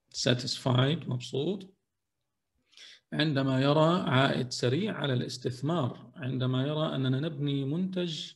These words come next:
وهذا المن-، المنتج يعمل، وهذا المنتج ثم بدأ يكبر وبدأت تزيد مواصفاته، تمام؟ فإذاً هذا المبدأ الأول.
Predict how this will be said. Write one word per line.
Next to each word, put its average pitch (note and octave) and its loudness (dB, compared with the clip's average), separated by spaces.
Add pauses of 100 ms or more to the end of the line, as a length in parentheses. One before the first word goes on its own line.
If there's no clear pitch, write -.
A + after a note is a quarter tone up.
(540)
وهذا B2+ 0
المن-، D3+ 0
المنتج C3+ -2
يعمل، F3 -2
وهذا B2 0
المنتج C#3 -2
ثم C3 -2
بدأ B2+ -2
يكبر D3 2
وبدأت - -6
تزيد C#3+ 0
مواصفاته، D3+ -4
تمام؟ E3+ -6 (420)
فإذاً B2+ -2
هذا C3 -2
المبدأ B2+ -6
الأول. C3+ -4